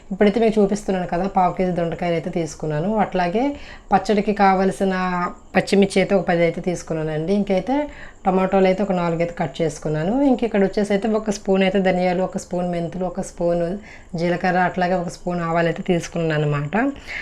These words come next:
So ఇంకా పచ్చడి ప్రాసెస్ ఏంటంటే ఫస్ట్ అయితే ఇంకా బండి పెట్టుకొని ఒక స్పూన్ దాకా అయితే ఆయిల్ వేసుకొని ఈ నాలుగు దినుసులు అయితే లైట్గా అయితే వేయించుకుంటున్నాను అనమాట. So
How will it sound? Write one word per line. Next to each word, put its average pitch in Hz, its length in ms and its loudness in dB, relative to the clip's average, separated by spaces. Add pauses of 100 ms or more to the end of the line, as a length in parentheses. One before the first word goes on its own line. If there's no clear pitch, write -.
(200)
So 269 140 6 (140)
ఇంకా 233 200 6
పచ్చడి 214 340 4
ప్రాసెస్ 202 300 4 (100)
ఏంటంటే 185 420 0
ఫస్ట్ - 240 -6
అయితే 196 180 2
ఇంకా 190 180 0
బండి 180 140 -2 (160)
పెట్టుకొని 185 380 0 (100)
ఒక 196 200 0
స్పూన్ 185 340 0
దాకా 185 220 0
అయితే 175 200 -2
ఆయిల్ 170 260 2
వేసుకొని 190 440 0 (520)
ఈ 196 40 6 (100)
నాలుగు 190 320 6
దినుసులు 196 340 6
అయితే 185 180 -2 (160)
లైట్గా 185 320 2
అయితే 185 140 0 (100)
వేయించుకుంటున్నాను 165 800 -2
అనమాట. 156 380 -4 (440)
So - 60 2